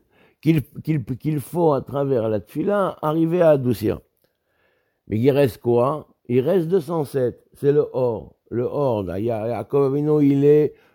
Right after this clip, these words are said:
le pilier central. Avraham, il est le pilier de droite, de la bonté. Donc, Rahamim, le Emet,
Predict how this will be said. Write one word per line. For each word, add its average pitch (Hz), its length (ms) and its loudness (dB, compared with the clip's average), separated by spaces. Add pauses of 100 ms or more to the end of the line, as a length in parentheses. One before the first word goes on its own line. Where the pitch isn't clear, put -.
le 117 180 4
pilier 151 380 4
central. 127 560 2
Avraham, 135 480 2
il 131 200 -4
est 147 120 0
le 127 160 4
pilier 135 920 0 (340)
de 104 120 2
droite, 110 640 0
de - 160 -6
la 90 80 4
bonté. 101 420 0
Donc, 139 340 0 (360)
Rahamim, 135 880 2 (260)
le 117 140 4
Emet, 139 440 4